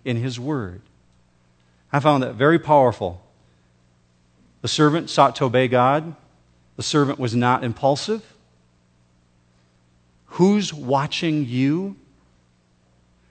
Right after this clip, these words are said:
And Abraham was intentional on behalf of God. Those are four things you can carry with you this week, especially this one.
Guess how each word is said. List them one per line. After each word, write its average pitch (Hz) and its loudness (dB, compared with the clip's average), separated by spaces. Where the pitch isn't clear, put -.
And 120 -4
Abraham 165 0
was 127 -4
intentional 156 -8
on 127 -2
behalf 113 -6
of 107 -16
God. 85 -10
Those 180 -8
are 139 -4
four 147 -2
things 123 -4
you 127 -6
can 120 -14
carry 131 -4
with 107 -6
you 104 -6
this 95 -14
week, 101 -14
especially 139 -6
this 110 -10
one. 80 -16